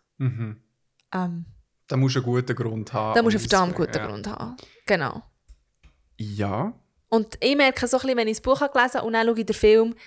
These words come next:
Speaker 2: dann fehlt mir das wie, weil das irgendwie wie so eine, ja, das ist halt einfach irgendwie ein, ein, ein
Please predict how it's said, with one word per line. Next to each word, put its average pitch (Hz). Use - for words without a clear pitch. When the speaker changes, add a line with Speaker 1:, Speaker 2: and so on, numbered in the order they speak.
Speaker 2:
dann 226
fehlt 214
mir 240
das 233
wie, 208
weil 175
das 190
irgendwie 226
wie 220
so 220
eine, 208
ja, 240
das 247
ist -
halt 240
einfach 226
irgendwie 214
ein, 208
ein, 208
ein 196